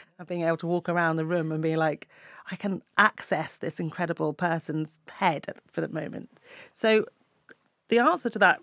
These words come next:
in a way, is brilliant, which is so many different people. I mean, Christina Criddle has done some brilliant work on Inst-, uh, Instagram and actually came from the B B C where she'd made a documentary. So to talk to her about the online harm film was amazing.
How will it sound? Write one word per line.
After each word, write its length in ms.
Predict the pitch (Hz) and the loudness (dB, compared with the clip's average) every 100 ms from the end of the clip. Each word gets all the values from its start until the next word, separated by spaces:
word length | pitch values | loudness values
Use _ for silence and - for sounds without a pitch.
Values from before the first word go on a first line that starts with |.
| _ - | _ -8
in 200 | - 202 | -2 0
a 20 | |
way, 280 | 190 247 180 | 2 2 2
is 120 | 165 _ _ _ _ _ _ | -2 _ _ _ _ _ _
brilliant, 380 | - 233 175 156 | 0 2 2 -2
which 240 | 165 - 196 | -6 -4 -4
is 140 | 175 | -4
so 260 | - 214 214 | -4 -2 2
many 240 | 214 220 | 2 2
different 300 | 208 - 165 | 0 -4 -10
people. 360 | 147 147 - - | -12 -10 -10 -6
I 60 | |
mean, 400 | 175 185 180 175 - _ _ _ _ _ _ - - _ | -4 -2 -2 -4 -10 _ _ _ _ _ _ -18 -18 _
Christina 380 | - 208 240 196 | -6 0 2 0
Criddle 440 | - 214 175 160 - - - | 0 0 2 0 -4 -20 -20
has 200 | - 190 | -6 -4
done 220 | - 180 175 | 0 0 0
some 140 | 175 | -4
brilliant 400 | 151 202 185 160 | 0 2 2 0
work 400 | 170 170 - - | 0 0 -2 -6
on 240 | - 170 165 | -2 -2 -2
Inst-, 380 | 175 180 - - | -2 -4 -6 -10
uh, 300 | - 170 160 | -2 0 -2
Instagram 640 | 156 170 - 165 151 151 151 | -2 -6 -4 -4 -4 -4 -4
and 160 | 151 156 | -6 -6
actually 340 | 160 165 156 _ | -8 -10 -10 _
came 240 | - 175 160 | -8 -8 -6
from 320 | 165 156 147 _ _ | -6 -6 -8 _ _
the 60 | - | -4
B 120 | 170 | -2
B 100 | 165 | -2
C 220 | - 196 | -2 -2
where 120 | 185 | -2
she'd 200 | 165 160 | -4 -6
made 160 | 165 160 | -6 -6
a 20 | |
documentary. 800 | 156 - 165 165 160 - - - _ _ _ _ _ | -8 -8 -6 -4 -4 -8 -12 -18 _ _ _ _ _
So 320 | - 196 185 | 0 2 2
to 180 | - 185 | -4 -2
talk 220 | 202 - | -2 -2
to 60 | |
her 160 | 180 208 | 2 2
about 200 | 196 147 | 2 0
the 80 | 165 | 0
online 300 | 165 170 165 | -2 -2 -2
harm 280 | 170 175 165 | -2 -2 -4
film 240 | 156 143 | -6 -8
was 140 | 151 | -6
amazing. 640 | 180 185 170 151 135 127 | -4 -2 -2 -4 -10 -10